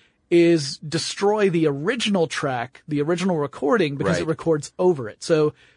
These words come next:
Speaker 1: you no longer have that. So it was
Speaker 2: But
Speaker 1: a
Speaker 2: you have you plus you.
Speaker 1: Yes.
Speaker 2: And that's the new bass
Speaker 1: Yes.
Speaker 2: version. <laughs>
Speaker 1: Yeah,
Speaker 2: Interesting.
Speaker 1: which is kinda cool. I thought that you would appreciate that. So Ampex,
Speaker 2: Yeah, that's awesome.
Speaker 1: Ampex has had a real important po-, part in the electronics industry in general. Uh, but it also plays host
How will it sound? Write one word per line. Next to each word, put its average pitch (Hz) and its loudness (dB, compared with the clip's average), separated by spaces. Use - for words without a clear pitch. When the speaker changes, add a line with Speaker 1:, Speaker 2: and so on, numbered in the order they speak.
Speaker 1:
you 156 -2
no 170 2
longer 165 0
have 160 0
that. 117 -8
So 160 0
it 156 2
was 117 0
Speaker 2:
But - 2
Speaker 1:
a - -4
Speaker 2:
you 104 0
have 101 -2
you 95 -4
plus 92 -4
you. 87 -4
Speaker 1:
Yes. 160 0
Speaker 2:
And 98 -6
that's 98 -6
the 95 -6
new 92 -6
bass 82 -10
Speaker 1:
Yes. 135 -2
Speaker 2:
version. - -10
<laughs> - -8
Speaker 1:
Yeah, 208 2
Speaker 2:
Interesting. 202 -4
Speaker 1:
which 208 2
is 185 -8
kinda 196 0
cool. 208 2
I 156 2
thought 202 2
that 180 2
you 175 2
would 175 4
appreciate 170 -2
that. 139 -6
So 190 2
Ampex, 214 4
Speaker 2:
Yeah, 143 2
that's 214 2
awesome. 117 -4
Speaker 1:
Ampex 294 0
has 196 0
had 190 4
a 160 0
real 180 4
important 160 -4
po-, 151 -2
part 170 2
in 151 -4
the 151 -4
electronics 143 -6
industry 139 -6
in 131 -6
general. 139 -2
Uh, 147 0
but 180 2
it 190 0
also 220 2
plays 170 2
host - 0